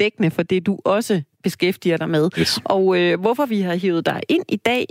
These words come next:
Speaker 1: i, øh, Firtoget, det er jo fordi, de amerikanske rumforskere fra, øh, nasa, de har været på jagt efter nye planeter uden for vores solsystem siden to tusind og atten. Nu har de så opdaget den første af slagsen, som, øh, de mener,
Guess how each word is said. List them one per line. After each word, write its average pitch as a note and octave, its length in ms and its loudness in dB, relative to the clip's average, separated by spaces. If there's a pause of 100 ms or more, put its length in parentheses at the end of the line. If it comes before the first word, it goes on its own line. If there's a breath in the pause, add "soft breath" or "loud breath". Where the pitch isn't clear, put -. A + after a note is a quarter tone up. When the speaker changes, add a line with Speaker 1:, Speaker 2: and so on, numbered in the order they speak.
Speaker 1:
i, G3 220 2
øh, F3+ 140 0
Firtoget, A3+ 500 0
det B3+ 80 2
er G#3 40 2
jo G#3+ 80 2
fordi, A3+ 280 -2
de F#3+ 180 -2
amerikanske F3+ 480 -2
rumforskere E3+ 600 0
fra, C#3+ 400 -2
øh, C3+ 80 2
nasa, F#3 340 2
de G3+ 160 0
har G3+ 80 2
været E3+ 180 2
på A3 80 0
jagt - 580 -2
efter F3+ 420 0 (360)
nye A3 160 4
planeter D#3+ 380 2
uden D3+ 180 0
for - 120 -8
vores C3 320 0 (120)
solsystem D4+ 640 0
siden A3+ 200 0
to E3 140 0
tusind F3+ 260 0
og A#3+ 140 -2
atten. C4 320 2 (480 loud breath)
Nu B3 40 4
har B3+ 80 4
de B3+ 120 0
så B3+ 100 0
opdaget G#3+ 440 2
den F#3+ 120 0
første G#3 380 0
af - 120 0
slagsen, - 520 -2
som, E3+ 360 2
øh, D3+ 200 4
de G3+ 160 0
mener, G3+ 400 2